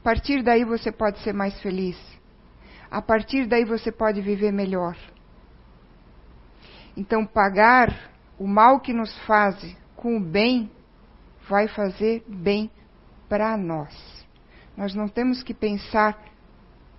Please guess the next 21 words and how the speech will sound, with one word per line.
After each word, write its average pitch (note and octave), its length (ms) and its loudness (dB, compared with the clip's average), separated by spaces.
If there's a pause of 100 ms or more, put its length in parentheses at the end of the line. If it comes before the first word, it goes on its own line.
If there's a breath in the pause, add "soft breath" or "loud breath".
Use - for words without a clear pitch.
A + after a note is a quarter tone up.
(380)
como G#3+ 200 -2
é G#3+ 60 2
que G#3+ 120 -6
vai F#3+ 160 0
ficar F#3+ 380 -4
o F3+ 60 -4
outro, F#3 380 -4
como F#3+ 280 -6
é F#3 80 -4
que - 120 -12
o F3 80 -8
outro G#3 320 -2
vai F#3+ 140 -4
resgatar, F#3 540 -4
como F#3+ 240 -8
é G3 60 -4
que - 120 -14
o F3 100 -10
outro G3 320 -6
vai F#3 140 -8
resolver. F3 580 -10